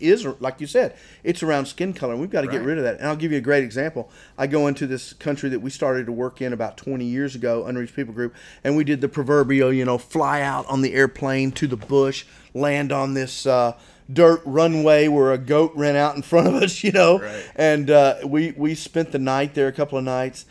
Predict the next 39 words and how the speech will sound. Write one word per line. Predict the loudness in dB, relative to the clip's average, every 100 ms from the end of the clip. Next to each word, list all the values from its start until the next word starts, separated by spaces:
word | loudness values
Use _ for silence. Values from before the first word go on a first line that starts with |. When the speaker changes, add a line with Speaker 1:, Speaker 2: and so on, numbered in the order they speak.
| -20 _ _
Speaker 1:
and, | -6 -6 -4
and, | -4 -2
you |
know, | -2 -2
it |
was | -4
fascinating | -12 -14 -12 -10 -4 -2 -2 -4
to |
me | -6 -6 -8
to | -14
talk | -8 -6 -6
to | -10
some | -12 -8 -8
of |
the | -8
people | -10 -8 -8
in | -8
that | -8
town. | -10 -10 -10 -12 -20 -20 -20 -8
It | -6
was | -6 -8
a |
village | 0 2 2 0
of | -6
about | -4 -4 -4
ten | -8
thousand | -4 -4 -4
people, | -8 -10 -12 -16 _ _ _ -20 _ _
and, | -4 -2 -2 -2 -2
um, | 0 0 0 -4 -14 _ _ _ -12
to, | -12 -12 _
their | -2 0
skin | 0 -2 2
color | 4 4
was | 0
exactly, | -6 -12 -16 -10 -2 -2 -2 -8 -8 -8
exactly | -8 -10 -10 -6 -2 -2 -4 -6 -8
the | -6
same, | -12 -8 -8 -8 -12 -14